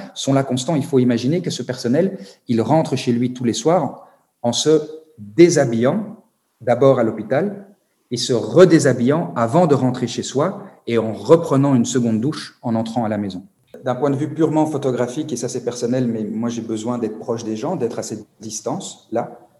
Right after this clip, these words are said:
Et, et, et vous avez pu voir dans, dans, dans, dans les images qu'il y a, il y a, il y a cet intérêt pour les, pour les regards qui nous en disent beaucoup.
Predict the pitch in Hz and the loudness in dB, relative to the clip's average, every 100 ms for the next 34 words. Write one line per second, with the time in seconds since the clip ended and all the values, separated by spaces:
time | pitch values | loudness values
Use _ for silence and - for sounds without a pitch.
0 | _ _ - 113 110 110 110 - - - | _ _ -6 -2 0 -2 -6 -14 -18 -6
1 | 113 113 113 120 113 117 117 117 113 143 | -2 -2 -4 -8 -4 -4 -4 -4 0 0
2 | 123 113 110 107 107 104 98 101 104 104 | 0 -4 -4 -6 -6 -6 -8 -6 -6 -6
3 | 107 160 165 - 110 98 - 107 117 110 | -4 -4 -4 -6 -4 -2 -4 -6 -6 -10
4 | 117 113 110 113 135 120 107 104 101 107 | -8 -8 -6 -4 -4 -4 -4 -6 -6 -6
5 | 107 120 120 120 110 - - _ _ _ | -4 -2 -2 -2 -2 -8 -18 _ _ _
6 | _ _ 110 107 107 110 127 120 117 - | _ _ -10 -8 -6 -6 -8 -8 -10 -8
7 | 180 - | -8 -8